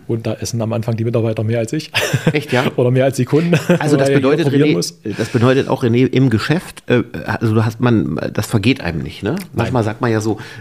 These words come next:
Speaker 2: äh, bei bestimmten Dingen, die hergestellt werden, das kann ich jetzt, das mache ich zwar, aber ich kann das nicht mehr sehen, weil ich
Speaker 1: Nein,
Speaker 2: damit
Speaker 1: nein.
Speaker 2: ständig zu tun habe.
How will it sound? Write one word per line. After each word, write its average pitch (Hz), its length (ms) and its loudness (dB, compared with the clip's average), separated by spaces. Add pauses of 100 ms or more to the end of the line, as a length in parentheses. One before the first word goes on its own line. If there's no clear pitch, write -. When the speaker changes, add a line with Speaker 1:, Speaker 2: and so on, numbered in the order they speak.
(100)
Speaker 2:
äh, 110 100 -4
bei 110 160 -2
bestimmten 107 400 -4
Dingen, 120 240 -2
die 104 100 -2
hergestellt 110 480 -2
werden, 110 200 0
das 104 140 -12
kann 117 140 -4
ich 110 120 -4
jetzt, - 240 -8
das 95 100 -10
mache 143 160 -4
ich 165 80 -8
zwar, 135 220 -6
aber - 180 -4
ich - 80 -10
kann 123 120 -8
das 110 140 -6
nicht 117 140 -8
mehr 107 120 -2
sehen, 113 440 0
weil 82 80 -2
ich 92 60 0
Speaker 1:
Nein, 95 80 -2
Speaker 2:
damit 107 180 0
Speaker 1:
nein. - 40 -6
Speaker 2:
ständig 160 380 0
zu - 80 -4
tun 135 300 4
habe. 90 200 -2